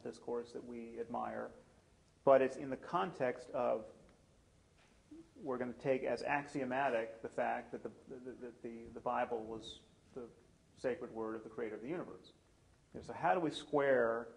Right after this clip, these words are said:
you know, the evidence of, uh, paleontology and all the rest with the fact that the Bible is the word of God and Jesus is his son and rose from the dead on the third day? That's the,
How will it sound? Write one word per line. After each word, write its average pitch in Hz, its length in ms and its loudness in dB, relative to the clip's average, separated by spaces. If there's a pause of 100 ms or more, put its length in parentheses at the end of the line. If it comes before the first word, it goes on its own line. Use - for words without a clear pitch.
(1160)
you - 140 -12
know, - 60 -12 (400)
the 123 120 4
evidence 135 400 4
of, 127 120 0 (460)
uh, 120 220 2 (280)
paleontology 131 960 0 (300)
and 127 100 -6
all 127 160 2
the 120 80 -4
rest 110 480 -6 (420)
with 135 260 2
the 123 80 -4
fact 120 320 -2
that 117 100 -6
the 110 60 -4
Bible 117 400 0
is 107 220 -4
the 117 60 -10
word 104 240 -8
of - 120 -16
God 107 280 -6
and 110 120 -16
Jesus 107 400 -14
is - 140 -20
his 95 100 -20
son 135 280 -6
and 110 280 -14
rose 110 200 -6
from - 140 -16
the 110 80 -12
dead 110 240 -6
on 113 80 -10
the 113 180 -8
third 117 160 -6
day? 123 220 0 (440)
That's 151 320 6
the, 139 100 -4